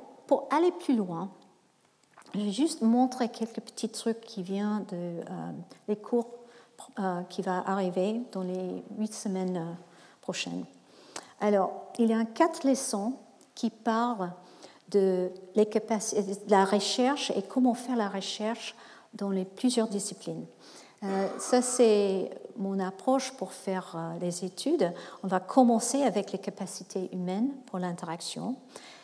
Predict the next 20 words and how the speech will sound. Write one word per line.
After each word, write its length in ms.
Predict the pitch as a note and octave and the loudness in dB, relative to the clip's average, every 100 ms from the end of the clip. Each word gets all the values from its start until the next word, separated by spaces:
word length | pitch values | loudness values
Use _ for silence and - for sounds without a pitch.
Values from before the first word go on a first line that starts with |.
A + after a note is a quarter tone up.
| - | -12
Et 180 | F#3 F3 F3+ | -2 -2 0
James 260 | F#3+ G#3 G3+ - | 0 0 -2 -4
Holland, 380 | F#3 G3 A#3+ B3+ | -4 0 2 2
professeur 760 | - F#3 F#3+ F3 - F#3+ G3 | 0 -4 -4 -4 -2 -2 -4
à 80 | F3 | -6
U 120 | F3 | -8
C 180 | F3 - | -6 -6
San 240 | F3+ F3 F3 | -6 -6 -4
Diego, 460 | E3+ E3 E3+ B3 | -2 -4 0 -2
va, 240 | B3 D#3+ - - | -2 -8 -10 -10
est 280 | E3 D#3+ - | -8 -8 -8
invité 600 | F#3 F3 F3+ - F#3 G#3+ | -6 -4 -4 -4 -4 -4
et 40 | |
c'est 320 | - - D#3+ D#3 - - - | -6 -6 -8 -10 -16 -20 -20
quelqu'un 420 | - F3+ - E3+ D#3+ | -10 -10 -8 -10 -8
bien 300 | D3 F3 F3 | -4 -4 -4
connu 500 | - F3 F3+ A#3 B3+ - | -6 -4 -2 0 -2 -6
dans 100 | F#3 | -12
ce 160 | F3 E3+ | -12 -10
domaine. 360 | E3 D#3 G#3 | -10 -4 -4